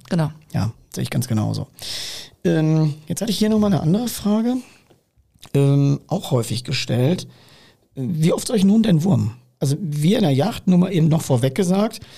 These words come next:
Speaker 2: haben natürlich auch durch das ganze Training mit Schleppwild und diesem ganzen Kram, Arbeit am Fuchs und, und, und,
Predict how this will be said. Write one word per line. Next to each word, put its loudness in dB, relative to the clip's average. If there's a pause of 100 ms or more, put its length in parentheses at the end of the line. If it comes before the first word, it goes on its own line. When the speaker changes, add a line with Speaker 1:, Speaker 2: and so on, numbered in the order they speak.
(320)
Speaker 2:
haben 0
natürlich 0
auch 2
durch 0
das -2
ganze -2
Training 2
mit 0
Schleppwild 0
und -2
diesem 2
ganzen 0
Kram, 0
Arbeit 0
am 2
Fuchs -4
und, 0
und, 0
und, 0